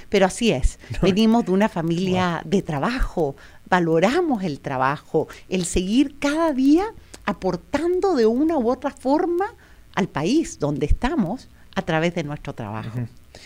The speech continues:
Speaker 2: ¿Y cómo, cómo es? O sea, en-, entrando en una cultura, eh, viene a una cultura en donde tal vez el status quo de una mujer al momento de casarse, bueno, te toca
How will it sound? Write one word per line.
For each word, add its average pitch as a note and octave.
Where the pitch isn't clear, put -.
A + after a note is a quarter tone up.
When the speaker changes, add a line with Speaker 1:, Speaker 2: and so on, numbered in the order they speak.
Speaker 2:
¿Y C3+
cómo, D#3+
cómo F#3
es? F#3+
O B2+
sea, A#2+
en-, A#2+
entrando D#3
en D#3+
una E3
cultura, D#3
eh, A#2+
viene D3
a C#3
una C#3+
cultura C3
en D3
donde C3+
tal A2+
vez B2
el B2
status C3
quo D3+
de B2
una C#3
mujer C3+
al C#3+
momento B2+
de C#3
casarse, B2+
bueno, C3+
te B2+
toca C3+